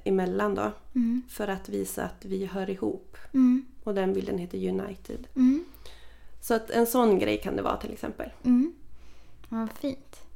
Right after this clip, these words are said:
Speaker 1: Mm.
Speaker 2: Men hur länge jobbar du med dina tävlingsbilder?
Speaker 1: Ja, det är ju mycket mer jobb bakom en tävlingsbild än bakom en kundbild.
Speaker 2: Mm.
Speaker 1: Mycket mer retusch.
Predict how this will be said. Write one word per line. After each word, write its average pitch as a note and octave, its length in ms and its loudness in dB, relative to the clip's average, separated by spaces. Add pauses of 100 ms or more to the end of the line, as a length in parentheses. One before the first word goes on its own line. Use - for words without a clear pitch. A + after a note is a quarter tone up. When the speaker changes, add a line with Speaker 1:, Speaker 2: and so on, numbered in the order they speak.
(220)
Speaker 1:
Mm. A#3+ 220 -8 (260)
Speaker 2:
Men A3+ 460 2 (1200)
hur B3 600 2 (520)
länge A3+ 380 2
jobbar G#3 440 -2
du C#4 120 0
med E4+ 340 2
dina D#4 220 2
tävlingsbilder? G3 1000 -6 (1700)
Speaker 1:
Ja, G3 240 4
det G3 140 2
är G3+ 160 6
ju F#3+ 140 6
mycket G3 500 2
mer F3 180 2
jobb E3+ 160 0
bakom F3+ 300 -4
en F#3+ 80 -2
tävlingsbild F#3+ 720 -4
än F#3+ 340 -2 (260)
bakom G3+ 420 -6
en F#3+ 160 -6
kundbild. G3 600 -6
Speaker 2:
Mm. A#3 300 4 (640)
Speaker 1:
Mycket G#3 400 -2
mer F#3+ 180 2
retusch. - 720 -8